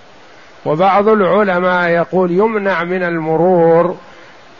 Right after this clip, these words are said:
إلا في المسجد الحرام أو في مكة،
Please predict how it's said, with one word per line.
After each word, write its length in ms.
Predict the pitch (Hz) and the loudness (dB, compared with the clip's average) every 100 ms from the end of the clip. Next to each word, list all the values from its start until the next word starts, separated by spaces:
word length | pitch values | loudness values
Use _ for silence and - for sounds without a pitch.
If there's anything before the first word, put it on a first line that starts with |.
| - | -4
إلا 680 | 220 220 214 214 214 214 | -4 -4 -4 -2 0 0
في 120 | 185 220 | -2 -2
المسجد 640 | 202 180 202 - 196 175 | -2 -2 -4 -2 -4 -2
الحرام 680 | 180 - 160 165 185 190 190 | -4 -4 -2 0 0 0 -2
أو 300 | 170 180 170 | -2 -2 -2
في 240 | - 156 | -4 -6
مكة، 460 | 147 151 - 131 | -6 -10 -8 -10